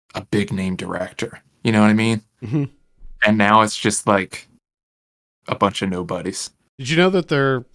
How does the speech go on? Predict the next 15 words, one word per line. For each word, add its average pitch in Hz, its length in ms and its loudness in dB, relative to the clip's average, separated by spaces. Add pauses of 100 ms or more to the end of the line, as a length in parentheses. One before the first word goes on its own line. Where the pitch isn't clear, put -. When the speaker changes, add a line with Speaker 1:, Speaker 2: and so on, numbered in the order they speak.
Speaker 2:
there's 113 180 -4
a 113 60 -4
new 107 200 -4
Pet 110 260 -10
Sematary 156 560 -6
that's 151 200 -10
coming 143 300 -6
out 151 320 -8
in, 104 320 -12 (180)
like, 95 220 -14
next 95 220 -14
month? 101 220 -10
Speaker 1:
Wait. 107 160 -2 (840)
And 127 280 -4
w- - 200 -10